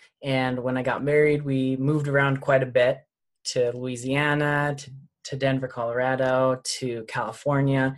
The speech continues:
And the reason why we were moving around is 'cause I was doing door-to-door sales. And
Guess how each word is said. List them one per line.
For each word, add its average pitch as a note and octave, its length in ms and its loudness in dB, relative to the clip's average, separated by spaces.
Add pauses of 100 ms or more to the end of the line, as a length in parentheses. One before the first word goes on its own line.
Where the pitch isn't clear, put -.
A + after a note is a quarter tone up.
(480)
And C3+ 380 0
the C3 60 -4
reason D3 220 2
why C#3 100 2
we C#3 80 4
were C3+ 140 4
moving C3+ 200 2
around D3 240 2
is C3+ 60 -4
'cause C#3 220 -4
I B2+ 100 4
was B2+ 140 0
doing B2+ 440 -2 (220)
door-to-door C3+ 420 2
sales. A#2 480 0 (720)
And B2+ 520 0